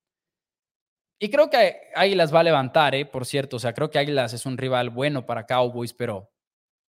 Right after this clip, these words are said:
concuerdo en que Dallas a veces es criticado de más. Por cierto, hoy, hoy hubo una publicación, y con esto ya paso al, al pronóstico, lo prometo.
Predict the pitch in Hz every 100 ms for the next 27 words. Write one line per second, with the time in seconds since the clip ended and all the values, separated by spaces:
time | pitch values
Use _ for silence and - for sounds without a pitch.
0 | _ - 135 185 220 180 147 143 139 131
1 | 123 127 135 123 135 131 - 123 120 113
2 | 101 107 - _ _ _ _ _ - 185
3 | 247 277 254 240 - 214 - 214 247 262
4 | 247 240 185 180 165 151 135 196 196 160
5 | 160 156 151 185 160 156 156 151 160 147
6 | 123 117 135 127 117 110 101 - _ -
7 | 139 143 156 139 127 117 127 135 147 135